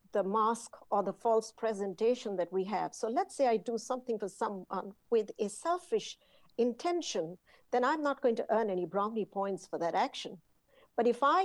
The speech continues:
am truly drawn to helping someone because I feel something within me stir, because I am impacted by their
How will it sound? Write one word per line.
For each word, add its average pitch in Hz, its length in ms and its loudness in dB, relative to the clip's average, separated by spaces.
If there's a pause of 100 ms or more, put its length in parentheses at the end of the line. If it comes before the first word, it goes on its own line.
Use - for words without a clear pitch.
am 262 140 2
truly 330 680 4
drawn 240 520 0
to 254 80 -4
helping 226 440 0
someone 226 520 -2
because 214 200 -2
I 240 80 0
feel 262 260 -4
something 285 440 -4
within 240 300 2
me 240 140 -2
stir, 226 460 0
because 208 300 0
I 220 160 2
am 226 240 0
impacted 233 680 -2
by 214 240 2
their 185 180 -2